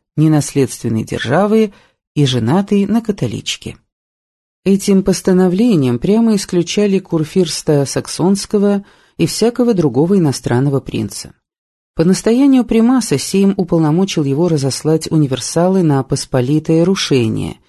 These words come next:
и просить субсидий у иностранных держав, если бы соседние державы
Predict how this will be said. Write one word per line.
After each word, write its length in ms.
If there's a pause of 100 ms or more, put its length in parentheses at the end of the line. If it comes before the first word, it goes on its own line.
(340)
и 80
просить 480
субсидий 600
у 140
иностранных 600
держав, 580 (500)
если 380
бы 320
соседние 560
державы 640